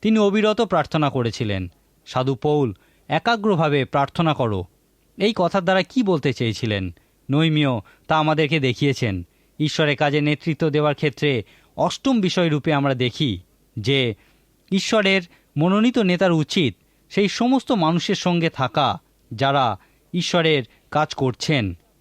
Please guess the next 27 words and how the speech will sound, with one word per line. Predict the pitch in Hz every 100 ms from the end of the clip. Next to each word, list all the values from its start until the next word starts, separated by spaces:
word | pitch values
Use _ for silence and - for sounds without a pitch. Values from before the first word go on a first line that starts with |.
| -
উদাহরণস্বরূপ | 135 143 135 143 135
বলা | 123 123 131
যায় | 143 123 98 _ _ _ _ -
যে | 160
যদি | 135 208 233
আপনি | 214 214 208 208 _ _
কোনো | - 208 208
লোক | 175 180
সমাজের | - 220 214 175 131
বা | 143
কোনো | 139 175 170
সম্প্রদায়ের | - 147 139 160 175 147 95 - _
উন্নতি | 143 160 185 208
করতে | 165 143 139
চান | - 127 110 95 _ _ -
বা | 175
তাদের | 226 233
সামাজিক | 240 156 165 190 214
সমস্যাগুলির | - 151 156 170 233 220 185 147
উন্নতি | 147 147 151
করতে | 139 123 131
চান, | - 127 113 98 _ _ -
তাহলে | 139 156 143 123 - - _
আপনাকে | 160 175 208 208
সেই | 208
কাজের | 196 156 160 208
সঙ্গে | - 190 143 110